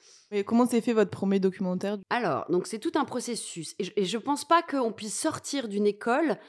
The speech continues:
Speaker 2: et dire, euh, « Je voudrais faire, euh, tout de suite documentaire. » Enfin, disons qu'il faut déjà avoir, je,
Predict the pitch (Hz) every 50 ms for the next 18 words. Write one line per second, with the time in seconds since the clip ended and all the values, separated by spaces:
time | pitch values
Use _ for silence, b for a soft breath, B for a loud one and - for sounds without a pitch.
0 | B B B - 202 190 175 160 180 226 269 302 320 285 233 202 190 180 170 -
1 | 220 196 196 202 196 214 202 - 240 240 254 240 226 196 - - - - - 233
2 | 196 175 202 196 196 - 208 185 - - 135 135 - 220 208 208 214 233 277 302
3 | - - 233 165 - - - 220 196 - - - 262 269 233 208 240 233 208 220
4 | 247 262 277 277 - - - 202 196 196 220 240 254 240 190 208